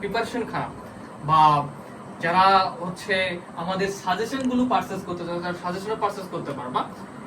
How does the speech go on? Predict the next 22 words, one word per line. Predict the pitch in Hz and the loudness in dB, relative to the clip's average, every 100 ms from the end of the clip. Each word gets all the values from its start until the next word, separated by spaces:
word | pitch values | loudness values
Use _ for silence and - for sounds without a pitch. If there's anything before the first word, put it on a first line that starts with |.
| - | -6
এবং | 196 240 254 247 | 0 2 4 4
সব | 233 - | 2 0
থেকে | 285 254 | -2 2
বড় | 208 233 | 2 2
বেনিফিট | 233 240 247 247 | 2 -2 -2 -2
হচ্ছে | - | -2
আমাদের | 233 226 - | -2 -2 2
ক্লাস | - - | 2 2
করলে | 214 226 - | -4 -4 -2
সাজেশন | 170 175 214 202 - | -2 -2 -4 -4 -4
ফ্রি, | 254 247 - - - | -6 -6 -12 -16 -6
পাশাপাশি | 165 180 190 196 208 151 | -4 -2 -2 -2 -4 0
গাইডলাইনগুলো | 147 147 156 180 170 175 - | 0 2 0 -2 -2 -4 -4
সবসময় | 151 160 147 127 | -6 -6 -6 -4
দেওয়া | 120 | -6
হয়ে | 120 - | -8 -12
থাকে। | - - - - - - | -14 -16 -14 -14 -14 -4
So | 269 | 2
যারা | 220 240 | 4 4
আমাদের | 240 247 | 6 4
ক্লাসগুলো | 233 240 247 240 | 6 4 4 4
পারচেজ | - 240 | 4 2